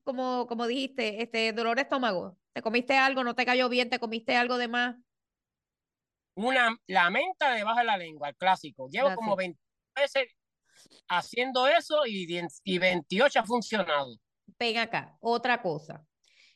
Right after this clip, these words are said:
Speaker 1: Estoy
Speaker 2: Ajá.
Speaker 1: en algún, a lo mejor estoy en Puerto Rico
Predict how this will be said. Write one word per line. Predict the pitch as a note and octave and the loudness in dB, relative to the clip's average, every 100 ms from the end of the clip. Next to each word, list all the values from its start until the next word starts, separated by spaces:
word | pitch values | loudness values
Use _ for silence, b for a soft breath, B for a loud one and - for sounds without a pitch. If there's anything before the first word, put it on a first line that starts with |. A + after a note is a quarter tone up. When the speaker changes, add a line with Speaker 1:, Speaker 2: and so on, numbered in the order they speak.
| b - | b -2
Speaker 1:
Estoy | A#3+ B3 B3 - C#4+ D4 D4 D4 | 0 0 -2 2 4 6 4 2
Speaker 2:
Ajá. | C4+ | 0
Speaker 1:
en | B3 B3 | 0 0
algún, | A#3+ A#3 A#3 C4+ C#4+ D4 C#4+ C4+ | 0 0 0 0 0 0 0 0
a | C4 | 0
lo | A#3+ | 0
mejor | B3 C4 | 2 2
estoy | D4 E4 | 2 2
en | D#4+ | 0
Puerto | E4 D#4+ E4 | 0 -2 -2
Rico | D#4 D4 E4 C4 G3 - | -2 -6 -4 -4 -4 -8